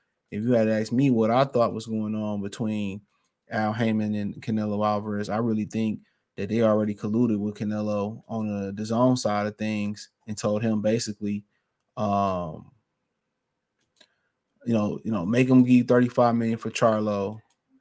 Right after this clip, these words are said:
You know what I'm saying? Make him give you the bread for Charlo.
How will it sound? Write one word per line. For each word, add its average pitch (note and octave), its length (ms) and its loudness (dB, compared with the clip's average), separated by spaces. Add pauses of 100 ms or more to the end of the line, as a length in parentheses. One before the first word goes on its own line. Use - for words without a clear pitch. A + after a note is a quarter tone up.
(160)
You A2 80 -2
know A2+ 60 0
what A2 80 0
I'm G#2+ 60 -4
saying? A2 440 -2 (800)
Make A#2 180 0
him B2 80 6
give B2 160 6
you B2 80 8
the A#2+ 60 2
bread A#2 320 0
for A2+ 80 -8
Charlo. G#2+ 640 0